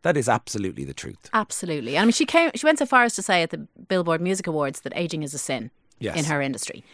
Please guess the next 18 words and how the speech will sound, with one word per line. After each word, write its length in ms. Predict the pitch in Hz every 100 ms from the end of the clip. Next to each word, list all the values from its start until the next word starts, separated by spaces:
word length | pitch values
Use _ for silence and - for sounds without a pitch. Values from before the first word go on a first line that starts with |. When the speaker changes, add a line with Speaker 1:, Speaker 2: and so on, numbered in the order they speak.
| - -
Speaker 2:
and 160 | 170 160
that 120 | -
she 140 | - 185
was 100 | 165
going 140 | 165
to 80 | -
be 80 | 139
penalised 720 | - 254 240 160 123 147 -
for 180 | 131
it 140 | 123 - -
commercially, 720 | 185 185 175 - 113 117 - _ _
for 320 | - 170 147 -
physically 600 | - 208 190 - 170 147 -
aging 400 | 156 147 135 135 -
before 240 | 151 151
everybody's 400 | 143 170 147 139
eyes. 180 | 151 156
And, 200 | 202